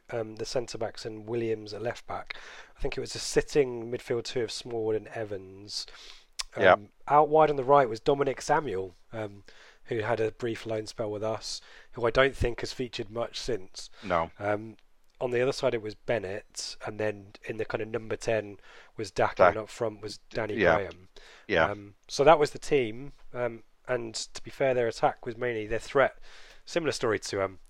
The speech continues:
Speaker 1: Rotherham and Accrington. Threat was set pieces. We, we, I think it was two goals from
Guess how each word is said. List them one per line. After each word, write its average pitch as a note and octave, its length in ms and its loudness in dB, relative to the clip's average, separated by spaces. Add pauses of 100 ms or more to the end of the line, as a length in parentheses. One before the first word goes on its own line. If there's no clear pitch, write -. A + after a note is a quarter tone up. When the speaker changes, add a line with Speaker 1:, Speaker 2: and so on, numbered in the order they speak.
Speaker 1:
Rotherham C3+ 500 4
and C3 180 0
Accrington. F#2 600 -6 (260)
Threat A#2+ 240 2
was G2 100 -8
set - 240 -2
pieces. F#2 480 -10
We, G#2 240 -8
we, G2+ 200 -16
I F#2 60 -12
think G#2+ 100 -8
it G2+ 60 -8
was F#2+ 100 -14
two A#2 240 -4
goals G2+ 340 -4
from F#2 320 -14